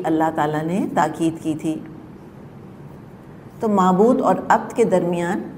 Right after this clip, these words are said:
bilateral माहिदा हुआ हुआ है, bilateral pact है जो कि हुआ हुआ है।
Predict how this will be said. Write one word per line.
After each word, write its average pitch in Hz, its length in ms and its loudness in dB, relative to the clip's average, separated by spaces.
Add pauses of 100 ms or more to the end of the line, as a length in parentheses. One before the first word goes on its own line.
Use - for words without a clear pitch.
(480)
bilateral 202 760 2 (1800)
माहिदा 180 360 4
हुआ 165 240 4
हुआ 156 160 0
है, 160 220 -6 (2750)
bilateral 190 760 4 (760)
pact 170 300 2
है 170 100 0
जो 165 140 0
कि 165 140 -2
हुआ 180 260 2
हुआ 160 180 0
है। 175 200 -4